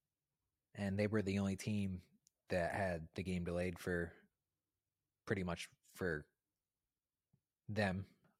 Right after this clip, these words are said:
along with Washington and Cleveland. They were delayed because of their own covid issues,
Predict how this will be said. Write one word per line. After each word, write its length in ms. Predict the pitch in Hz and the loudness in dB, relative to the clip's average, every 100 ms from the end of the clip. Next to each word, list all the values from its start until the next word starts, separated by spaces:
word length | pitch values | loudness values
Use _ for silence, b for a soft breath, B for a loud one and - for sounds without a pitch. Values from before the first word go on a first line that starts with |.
| - | 0
along 220 | 107 92 | 0 2
with 200 | 90 - | -4 4
Washington 560 | 104 98 104 92 95 90 | 6 6 2 -4 -2 -2
and 220 | 87 90 - - | -4 -6 -10 -4
Cleveland. 460 | 107 92 95 90 | -2 -2 -2 -4
They 180 | 87 87 | -2 -2
were 200 | 87 87 | 0 -2
delayed 300 | 85 90 90 | -2 -2 -2
because 240 | 85 95 90 | -4 -4 -4
of 80 | |
their 160 | 92 92 | -2 -2
own 140 | 92 | -2
covid 260 | 92 95 90 | -2 -2 -2
issues, 380 | 92 95 95 | -2 -2 -4